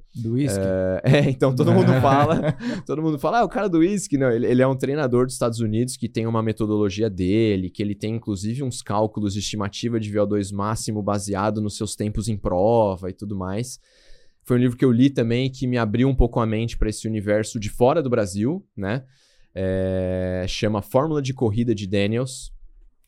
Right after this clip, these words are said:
Speaker 2: É, e ainda falando sobre a corrida, é, o, o cara que eu mais sigo, talvez hoje, lá dos Estados Unidos, se chama Steve Magnus, e ele tem dois livros que também são fantásticos e me ajudaram muito.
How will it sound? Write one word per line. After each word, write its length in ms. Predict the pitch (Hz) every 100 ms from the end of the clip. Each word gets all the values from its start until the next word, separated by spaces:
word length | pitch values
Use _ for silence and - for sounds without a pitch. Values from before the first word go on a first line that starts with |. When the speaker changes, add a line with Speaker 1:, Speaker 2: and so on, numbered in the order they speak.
| -
Speaker 2:
É, 480 | - 101 98 98 101 -
e 160 | 123
ainda 400 | 131 123 139 143
falando 380 | 135 123 117 120
sobre 240 | 113 117 113
a 40 |
corrida, 540 | - 104 107 117 135 135 - - - _ -
é, 720 | 98 98 98 98 98 95 - _ _ -
o, 240 | - 104 101 -
o 140 | 98
cara 380 | - 110 107 107
que 160 | - 107
eu 100 | 104
mais 320 | 101 110 117
sigo, 380 | - 117 104 104
talvez 400 | 104 98 101 101
hoje, 180 | 98
lá 100 | 104
dos 100 | 98
Estados 280 | - 104 95
Unidos, 220 | 101 107
se 60 | -
chama 240 | - 104 104
Steve 340 | - 117 107
Magnus, 480 | 104 107 117 123 117
e 60 |
ele 120 | 107 107
tem 200 | 113 104
dois 240 | 110 110
livros 520 | 104 110 123 127 -
que 380 | - - 110 110
também 240 | - 104 107
são 180 | - 101
fantásticos 840 | 113 113 110 113 - 120 113 -
e 60 | 104
me 120 | 104
ajudaram 360 | 104 101 104 101
muito. 440 | 98 117 120 127